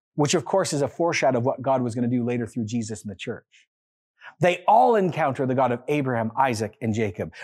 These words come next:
We read this in Exodus thirteen twenty-one. "By day the Lord went ahead of them in a pillar of cloud to guide them on their way. By night a pillar of fire to give them light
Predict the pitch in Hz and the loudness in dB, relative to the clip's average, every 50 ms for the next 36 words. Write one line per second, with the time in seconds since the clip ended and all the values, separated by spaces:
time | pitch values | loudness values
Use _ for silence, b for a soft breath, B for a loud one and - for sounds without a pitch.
0 | B - 147 151 151 170 196 170 160 147 - 160 147 147 143 - - 151 131 120 | B 0 2 2 4 4 4 2 0 0 0 0 0 -2 -2 -4 -4 -4 -4 -4
1 | 107 B B B B B - - 160 151 123 - 143 135 113 135 131 139 139 131 | -6 B B B B B -4 0 0 0 2 2 0 0 2 2 0 2 2 2
2 | 113 110 113 147 147 139 127 131 160 190 214 208 202 190 180 180 180 165 156 156 | 2 4 4 4 4 4 4 4 4 4 4 4 4 4 4 2 2 2 2 2
3 | 151 143 - 147 156 170 165 156 160 156 151 139 131 131 - 165 160 156 147 143 | 0 0 0 0 0 0 0 0 0 0 2 0 0 -2 -2 0 0 2 2 0
4 | - - 127 104 - - - 147 143 160 160 135 135 117 117 139 135 151 160 156 | 0 -2 -4 -6 -4 0 2 2 4 2 2 0 0 0 2 4 4 4 2 2
5 | 170 170 180 175 B B B B - 143 143 143 131 131 143 143 147 139 135 131 | 0 -2 -2 -4 B B B B -2 2 2 4 4 4 4 2 4 2 2 2
6 | 123 123 143 165 175 339 - - - - - 165 156 147 139 127 - 117 - - | 2 2 2 2 2 0 0 -2 -4 -4 -2 0 2 2 2 0 -2 -2 0 2
7 | 147 143 139 127 120 107 101 127 127 131 123 123 120 120 127 139 143 139 123 110 | 4 4 4 4 2 0 -2 -2 -2 -2 0 2 2 2 4 4 2 2 0 -2